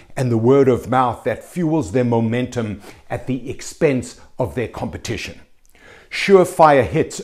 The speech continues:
earn the physical and digital shelf space that put them in front of readers.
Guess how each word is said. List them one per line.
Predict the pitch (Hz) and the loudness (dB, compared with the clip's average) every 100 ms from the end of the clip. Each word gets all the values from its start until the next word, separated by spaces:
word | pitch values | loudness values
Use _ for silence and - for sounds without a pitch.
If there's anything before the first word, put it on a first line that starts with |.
| - | -4
earn | 151 135 | 0 0
the | 110 | -2
physical | - 180 170 147 - 143 | -2 -2 0 -4 -4 -2
and | 117 | -2
digital | 101 135 139 127 | -2 -2 -2 -4
shelf | 101 - 156 - | -6 -2 -2 -2
space | - 131 110 - - - - | -4 -4 -4 -10 -18 -16 -6
that | 110 - | -6 -4
put | - 170 | -4 -2
them | - 123 117 - | 0 0 -2 -6
in | - | -12
front | 110 - 143 120 | -12 -10 -8 -6
of | 104 82 | -8 -8
readers. | 87 64 - - | -12 -12 -18 -20